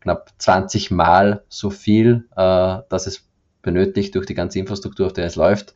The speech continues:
Das klassische Gold Mining, äh, also wirklich Goldabbau,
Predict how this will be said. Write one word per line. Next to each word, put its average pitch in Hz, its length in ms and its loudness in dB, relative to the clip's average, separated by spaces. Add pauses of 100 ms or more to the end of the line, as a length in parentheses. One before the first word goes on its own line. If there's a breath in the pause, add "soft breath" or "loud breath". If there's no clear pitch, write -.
(200 loud breath)
Das - 200 -18
klassische - 360 0
Gold 113 360 2
Mining, 107 580 2 (300 loud breath)
äh, 87 60 -6
also 90 440 2
wirklich - 280 -4
Goldabbau, 92 1000 2